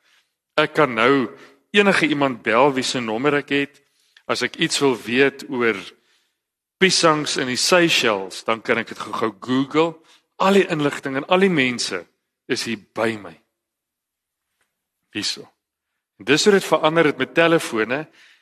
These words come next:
en dis ook hoe dit verander het met ons gebedslewe. Ons hoef nie meer na 'n telefoonhokkie toe te loop om met God te gaan praat nie. God is hier by ons. Nader eintlik as wat my selfoon na my kan kom.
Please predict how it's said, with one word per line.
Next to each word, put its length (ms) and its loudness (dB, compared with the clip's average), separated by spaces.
en 120 -10
dis 220 -4
ook 180 0
hoe 80 2
dit 120 -4
verander 360 -6
het 120 -10
met 160 -18
ons 160 -10
gebedslewe. 920 -10
Ons 160 -10
hoef 160 -4
nie 120 0
meer 240 4
na 120 4
'n 160 -4
telefoonhokkie 800 2
toe 160 -8
te 140 -4
loop 420 0
om 120 -10
met 120 -6
God 200 -4
te 100 -10
gaan 220 -8
praat 400 -6
nie. 120 -20
God 320 -4
is 120 0
hier 180 -4
by 200 2
ons. 480 -10
Nader 500 2
eintlik 280 0
as 120 -4
wat 120 -12
my 100 -4
selfoon 500 -2
na 80 -10
my 180 -10
kan 260 -20
kom. 200 -20